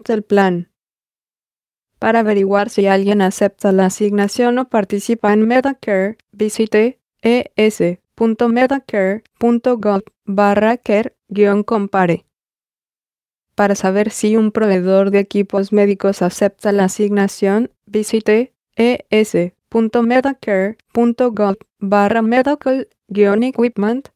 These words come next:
guion suppliers. También puede comunicarse con su programa estatal de asistencia con el seguro médico, S H I P, para obtener ayuda gratuita con estos temas.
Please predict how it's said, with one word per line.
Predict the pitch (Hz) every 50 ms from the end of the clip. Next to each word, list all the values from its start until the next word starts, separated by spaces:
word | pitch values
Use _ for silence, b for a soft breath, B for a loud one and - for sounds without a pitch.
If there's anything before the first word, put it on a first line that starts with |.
| _ _
guion | - 190 208 202 196 190 196 214 220 -
suppliers. | - - - 208 202 - 175 175 180 180 185 196 208 214 - - - _ _ _ _ _ _ _ _ _ _ _ _ _ _ _ _ _ _ _ _ _ _ _ _ _ _
También | - 202 202 202 202 202 196 190 196 196
puede | - 202 202 208 208
comunicarse | 202 - 202 202 202 196 196 196 190 - 220 214 214 220 - 247 240
con | - 233 214
su | - - 202
programa | 190 - 190 190 190 196 202 208 226 240
estatal | 240 - - - 208 208 - 220 220 226 226
de | 233
asistencia | 226 214 - - 196 196 - - 214 208 220 - 269 262
con | 262 - 233 214
el | 196 196 202
seguro | - 196 185 190 208 208 214 220
médico, | 214 202 196 196 208 202 - 240 262 - - _ _
S | 220 220 226 - -
H | 220 202 196 - - - 226 233 240
I | 240 233
P, | - _ 240 226 214 226 240 - _ _
para | - 220 214 214
obtener | 214 208 - 214 196 196 202 208
ayuda | 208 196 196 208 208 220 254 254 -
gratuita | 202 190 190 185 - 190 180 175 - - 202
con | 196 - 214 214
estos | 208 208 - - 208 208 -
temas. | _ - 202 190 180 175 165 170 - - _ _